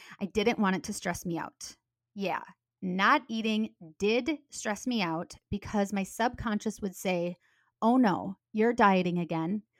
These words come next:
You're going to starve, or now you'll crave everything," and so on.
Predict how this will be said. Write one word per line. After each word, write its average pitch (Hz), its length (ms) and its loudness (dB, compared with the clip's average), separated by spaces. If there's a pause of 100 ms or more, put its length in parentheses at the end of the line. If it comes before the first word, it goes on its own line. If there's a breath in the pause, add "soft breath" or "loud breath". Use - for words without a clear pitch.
(180)
You're 185 140 -6
going 175 240 -4
to 170 60 -4
starve, 247 540 4 (100)
or 262 80 4
now 285 260 8
you'll 294 220 6
crave 220 400 2
everything," 175 540 -4 (100)
and 190 120 0
so 170 240 -2
on. - 280 -10